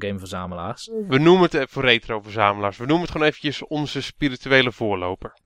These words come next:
Speaker 1: Ja.
Speaker 2: Qua forum.
Speaker 1: Ja, spirituele voorloper. Ehm, wat wel was, is dat, eh, die community was al heel lang hetzelfde. En ik was nog een redelijk groentje.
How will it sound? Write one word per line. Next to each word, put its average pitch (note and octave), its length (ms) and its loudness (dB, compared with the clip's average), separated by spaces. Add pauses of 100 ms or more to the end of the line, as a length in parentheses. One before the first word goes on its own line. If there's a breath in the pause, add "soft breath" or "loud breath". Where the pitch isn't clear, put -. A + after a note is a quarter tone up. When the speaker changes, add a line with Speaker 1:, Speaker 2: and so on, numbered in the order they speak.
(140)
Speaker 1:
Ja. - 280 -4
Speaker 2:
Qua D3+ 200 2
forum. A2+ 480 0 (360)
Speaker 1:
Ja, B2 260 -2
spirituele A#2 600 -2
voorloper. F#2 760 -8 (560)
Ehm, B2 480 0 (340)
wat B2 220 -2
wel D#3+ 240 4
was, D#3+ 480 0
is B2+ 260 -2
dat, B2 300 -2
eh, A2+ 400 2 (320)
die B2+ 280 -4
community D3 500 0
was B2+ 240 0
al A#2+ 120 0
heel C3+ 220 2
lang B2+ 160 0
hetzelfde. C#3+ 600 -2 (720)
En A#2+ 420 -4
ik A2+ 140 -8
was C3+ 220 0
nog B2 320 -4 (140)
een B2 160 -4
redelijk B2 400 0
groentje. A#2 400 -6